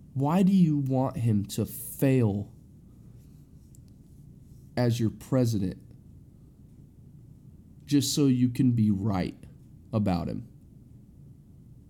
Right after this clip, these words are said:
To me, seems like he's doing just a fine job, dude. It's just people are so fucking butthurt because he is not a politician,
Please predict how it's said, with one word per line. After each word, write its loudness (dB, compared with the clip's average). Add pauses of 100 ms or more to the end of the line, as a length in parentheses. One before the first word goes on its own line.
(1700)
To 2
me, 4 (200)
seems 0
like -4
he's 0
doing 0
just -2
a -2
fine -2
job, -2 (400)
dude. 0 (1120)
It's 2
just 0
people -2
are 0
so -4
fucking -2
butthurt -2
because -2
he 0
is 0
not 0
a -2
politician, -4